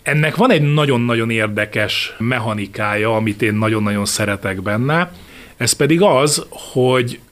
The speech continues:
a kezdőjátékosok úgy fognak nekiállni a játéknak, hogy minden démont zárjunk vissza a könyvbe. És mindent, és az összes könyvlapot oldjuk meg. Ez azt fogja eredményezni, hogy a játék végére kifullad.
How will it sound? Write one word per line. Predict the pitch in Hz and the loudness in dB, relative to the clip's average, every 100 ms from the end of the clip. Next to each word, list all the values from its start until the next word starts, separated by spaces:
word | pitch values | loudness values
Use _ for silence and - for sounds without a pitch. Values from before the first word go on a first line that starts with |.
| - - | -20 -16
a | - | -4
kezdőjátékosok | 175 226 214 139 120 127 160 156 147 175 165 | 2 2 4 4 4 2 0 0 0 2 2
úgy | 170 196 | 0 0
fognak | 160 127 117 | 2 0 0
nekiállni | 127 120 117 110 107 | -2 0 0 2 0
a | 98 | -2
játéknak, | 110 143 143 - 120 | -2 0 -2 0 -4
hogy | 104 | 0
minden | 127 127 107 | 2 2 2
démont | 98 101 95 95 | 0 0 -2 -2
zárjunk | 101 95 87 | -2 -4 -6
vissza | 92 - 90 | -6 -4 -6
a | - | -10
könyvbe. | 85 80 - - - _ - - - - | -12 -12 -14 -16 -20 _ -20 -20 -20 -10
És | - 139 | -4 0
mindent, | 127 127 113 101 101 | 2 4 4 2 0
és | 123 117 | -2 0
az | 120 | 2
összes | 143 113 - - - - | 2 0 -2 -6 -16 0
könyvlapot | 143 123 127 120 107 113 - | 2 2 0 -2 0 -4 -2
oldjuk | 139 135 117 107 - | 4 4 4 2 2
meg. | 147 196 202 - - - | 2 2 0 -4 -20 -6
Ez | 113 | 0
azt | 147 196 | 2 2
fogja | - 120 120 | 0 2 2
eredményezni, | 120 110 110 110 104 101 117 | 2 0 0 0 0 0 0
hogy | 127 117 | 2 2
a | 113 | 2
játék | 131 127 98 - | 2 0 -4 0
végére | 107 98 101 92 | 0 0 -2 -2
kifullad. | - - 92 85 78 - | -6 -8 -8 -8 -10 -14